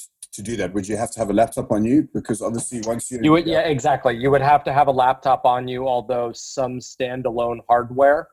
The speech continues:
Speaker 2: um, you can probably guess which, will have that capability directly from the hardware, uh, in the coming months as it rolls out and s-,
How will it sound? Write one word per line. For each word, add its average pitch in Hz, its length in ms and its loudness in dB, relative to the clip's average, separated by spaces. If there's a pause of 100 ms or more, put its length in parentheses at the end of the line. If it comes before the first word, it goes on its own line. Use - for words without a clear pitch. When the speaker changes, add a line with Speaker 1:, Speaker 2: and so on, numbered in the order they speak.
(320)
Speaker 2:
um, 117 480 0 (360)
you 113 80 -14
can 117 120 -10
probably 113 320 -2
guess 123 300 0
which, 135 560 0 (340)
will 135 220 6
have 131 360 2
that 127 220 0
capability 123 960 -2
directly 123 440 -2
from 113 260 -4
the 104 60 -4
hardware, 135 580 6 (380)
uh, 107 360 2
in 117 400 -6 (220)
the - 60 -8
coming 120 300 -2
months 131 340 2 (100)
as 117 160 0
it 120 100 -6
rolls 135 300 4
out 160 340 6
and 113 240 -6
s-, - 140 -14